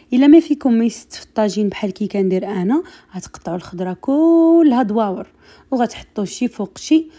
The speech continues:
حتى هي كتجي غزاله. صافي، هنا هي كنستف. انا كيعجبني الطاجين يجي زويون ومستف.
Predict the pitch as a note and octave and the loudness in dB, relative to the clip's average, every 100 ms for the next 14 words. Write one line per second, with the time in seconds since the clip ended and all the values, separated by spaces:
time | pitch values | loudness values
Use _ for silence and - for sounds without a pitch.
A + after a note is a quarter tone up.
0 | _ - G3+ F#3 A#3 A#3+ F#3 G#3 F#3 D#3+ | _ -10 -6 -4 -4 -4 -6 -6 -6 -6
1 | F#3 E3+ A#3 _ _ _ _ _ _ _ | -8 -8 -16 _ _ _ _ _ _ _
2 | _ _ _ _ _ _ _ B3 A3 F#3 | _ _ _ _ _ _ _ -6 -2 0
3 | F#3 G#3+ G#3 F#3 - A3+ G#3+ G#3 G#3 F#3 | 0 -2 -4 -4 -6 -4 -2 -2 -4 0
4 | B3 C4+ A#3 G#3+ A3 G#3+ F#3 G#3 A3 F3+ | -2 -2 -4 -4 -2 -2 -4 -4 -6 -4
5 | A3+ G#3+ G#3+ A#3 G#3 - - D4 D4 | -2 -2 0 0 0 -4 -6 -4 -4